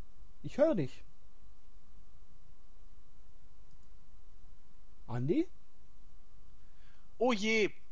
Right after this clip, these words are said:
Speaker 2: Julian, deine Verbindung ist schon wieder schlecht.
Speaker 1: Gut, ich höre den
Speaker 2: Julian.
Speaker 1: Andi, er hört mich nicht.
Speaker 2: Die Verbindung.
Speaker 1: Das, das
Speaker 2: Die
Speaker 1: ist sehr
Speaker 2: Verbindung.
Speaker 1: komisch.
Speaker 2: Die
Speaker 1: Das ist
Speaker 2: Verbind-
Speaker 1: faszinierend.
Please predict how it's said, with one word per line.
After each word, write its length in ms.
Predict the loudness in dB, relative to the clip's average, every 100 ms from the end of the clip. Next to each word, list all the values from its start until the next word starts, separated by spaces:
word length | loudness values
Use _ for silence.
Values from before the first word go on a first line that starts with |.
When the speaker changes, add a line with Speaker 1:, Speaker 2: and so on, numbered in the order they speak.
| -4 -4 -4 -4 -4
Speaker 2:
Julian, 640 | -2 0 2 2 2 2
deine 200 | 2 2
Verbindung 420 | 2 2 2 2
ist 100 | 0
schon 180 | 0 0
wieder 160 | 0 0
schlecht. 460 | 0 0 0 -2 -2 -2 -2 -2 -2 -2 -2 -2 -2 -2 -2 -2 -2 -2 -2 -2 -2 0 -2 -2 -2 -2 -2 -2 -2 -2 0
Speaker 1:
Gut, 200 | 4 4
ich 200 | 6 8
höre 140 | 8 10
den 120 | 8
Speaker 2:
Julian. 200 | 8 6
Speaker 1:
Andi, 120 | 6 6
er 140 | 6
hört 220 | 6 6
mich 200 | 4 6
nicht. 560 | 8 8 6 2 2 2 2 2
Speaker 2:
Die 180 | 2 2
Verbindung. 800 | 2 4 4 4 4 4 4 6
Speaker 1:
Das, 240 | 6 6 4 4 4 4 2 2 2 2 2 2 2 2 4
das 140 | 4
Speaker 2:
Die 180 | 4 4
Speaker 1:
ist 140 | 4 6
sehr 100 | 8
Speaker 2:
Verbindung. 300 | 8 8 6 4
Speaker 1:
komisch. 320 | 4 2 0 -2 -2 -2 0 0 0 0 0 -2 -2 -2 -2 -2 -2 -2 0
Speaker 2:
Die 200 | 0 0
Speaker 1:
Das 80 | 0
ist 80 | 0
Speaker 2:
Verbind- 200 | 0 2
Speaker 1:
faszinierend. 640 | 2 4 4 2 0 0